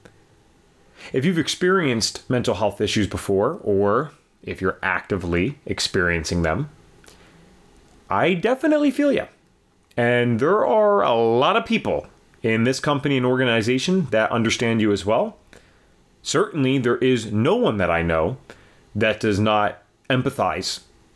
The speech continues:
with people who actually suffer with these things. We're a place that likes to think big picture.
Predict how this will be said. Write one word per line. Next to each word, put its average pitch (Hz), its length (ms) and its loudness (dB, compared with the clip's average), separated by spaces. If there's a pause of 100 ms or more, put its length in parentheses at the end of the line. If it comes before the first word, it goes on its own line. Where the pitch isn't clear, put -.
(380)
with 104 220 0
people 98 260 -6
who 95 160 2
actually 95 320 -2
suffer 98 320 -2
with 87 160 -2
these - 200 -4
things. - 340 -8 (1500)
We're 135 280 2
a 131 60 -2
place 139 400 0
that 120 240 0
likes 110 220 -2
to - 100 -4
think 117 300 -4
big 110 200 -2
picture. 143 460 -2